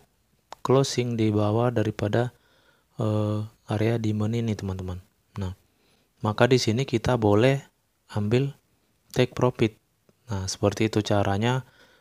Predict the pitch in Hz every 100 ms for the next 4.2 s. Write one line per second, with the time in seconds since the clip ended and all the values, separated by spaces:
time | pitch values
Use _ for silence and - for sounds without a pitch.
0 | _ 113 113 135 131 113 117 110 110 117
1 | 117 113 101 95 95 92 92 92 101 135
2 | 147 131 123 139 143 127 117 113 127 131
3 | 113 107 107 104 120 120 107 104 107 117
4 | 123